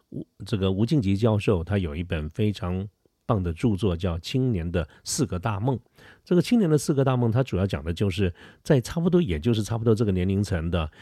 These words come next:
一些青年朋友们，他其实人生有四个大的方向要特别注意，也是吴教授所推荐的，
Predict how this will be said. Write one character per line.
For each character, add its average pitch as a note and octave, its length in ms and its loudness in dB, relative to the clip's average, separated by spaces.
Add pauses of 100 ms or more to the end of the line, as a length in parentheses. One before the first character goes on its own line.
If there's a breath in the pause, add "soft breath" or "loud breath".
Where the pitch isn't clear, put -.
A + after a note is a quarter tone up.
(160 loud breath)
一 A2 100 -2
些 F#2 220 2
青 - 180 -2
年 A2+ 140 4
朋 F#2 160 0
友 D#2+ 100 -2
们， D2+ 200 -4
他 G2+ 120 0
其 G2+ 160 -2
实 G2 120 0
人 F2+ 200 0
生 G#2+ 160 0
有 F2+ 160 0
四 - 240 -6
个 F2 120 -4
大 F#2 160 0
的 E2+ 80 -6
方 A2 240 0
向 A#2 200 0 (300 loud breath)
要 F#2+ 180 0
特 B2 220 2
别 F#2 180 0
注 A2+ 220 0
意， G2+ 80 2
也 D2+ 140 -2
是 F#2 240 0
吴 F#2+ 180 0
教 A2 160 4
授 F#2 160 0
所 D#2 160 -6
推 A2 220 0
荐 A2 240 0
的， D#2+ 160 -6